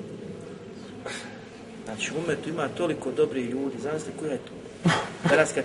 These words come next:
imaš, ono, malo prijeđe ti nisab, dobio si, pa trebaš odvojiti nešto. Ja, da li je to, na, na, nije? Onda pola daš, pola uzmi u sebi, tako. Znam se da se pribora, ah, i vreću para donijeti.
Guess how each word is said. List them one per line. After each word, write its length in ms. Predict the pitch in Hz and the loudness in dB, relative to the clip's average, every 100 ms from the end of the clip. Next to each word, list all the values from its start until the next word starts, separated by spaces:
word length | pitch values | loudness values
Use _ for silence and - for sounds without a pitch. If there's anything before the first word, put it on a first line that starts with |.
| 165 | 2
imaš, 440 | 175 147 120 - - 143 | 4 4 2 0 -4 0
ono, 180 | 151 | 0
malo 320 | 156 190 160 139 - | 4 4 4 2 0
prijeđe 400 | 160 180 139 135 | 6 6 6 4
ti 160 | 120 | 2
nisab, 420 | 143 170 - 135 120 | 0 0 4 4 6
dobio 340 | 143 156 165 147 | 6 6 4 2
si, 140 | - 135 | 2 -2
pa 60 | 135 | -2
trebaš 420 | - 165 143 131 | 4 6 6 4
odvojiti 500 | 127 143 143 - - | 2 2 4 2 -2
nešto. 300 | 113 - - - - - - - - - - - - 143 | 0 -2 -4 -6 -8 -8 -8 -8 -8 -10 -10 -10 -8 4
Ja, 220 | 170 156 | 6 8
da 160 | 147 151 | 8 8
li 100 | 139 | 8
je 160 | 127 | 8
to, 140 | 151 135 | 8 8
na, 140 | 127 | 8
na, 200 | 135 135 123 131 | 4 4 4 2
nije? 140 | 151 135 - - - - - - - - - - | 2 0 -2 -8 -10 -10 -12 -12 -14 -14 -12 2
Onda 260 | 156 143 135 - | 4 8 6 8
pola 180 | 160 139 | 8 8
daš, 280 | 151 139 - | 6 2 2
pola 160 | 147 131 | 2 2
uzmi 220 | 127 123 | 2 0
u 160 | 107 | 0
sebi, 200 | 123 117 101 - | 4 4 2 0
tako. 420 | 110 - - - - - - - - - - - - - | -2 -2 -4 -4 -6 -8 -10 -10 -10 -12 -12 -12 -12 0
Znam 180 | 147 160 | 2 2
se 60 | - | 0
da 100 | 139 | -2
se 140 | - 147 | -2 -2
pribora, 320 | 170 165 143 | 0 4 6
ah, 180 | 135 151 | 6 4
i 40 | 131 | 2
vreću 340 | 139 160 - - | 4 4 4 4
para 280 | 147 127 104 | 4 6 2
donijeti. 360 | 110 110 95 - | 2 0 -2 -6